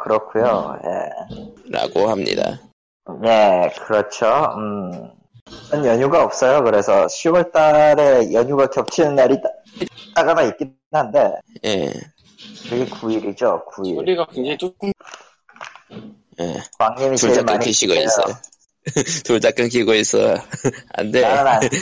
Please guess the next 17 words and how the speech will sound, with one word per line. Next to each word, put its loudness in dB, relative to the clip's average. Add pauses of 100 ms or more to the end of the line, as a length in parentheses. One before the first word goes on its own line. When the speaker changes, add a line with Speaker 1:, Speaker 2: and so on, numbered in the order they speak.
(260)
Speaker 1:
난, 0
나는 2
괜찮지 -2
않은 0
건가, 0
나도? 0 (420)
Speaker 2:
아이, 2
그, 2
뭐라고 4
해야 4
될까? 2
좀 -4 (280)
느려지고 2
계신데. -4 (880)
Speaker 1:
어쩔 -2
수 -2
없어요. 2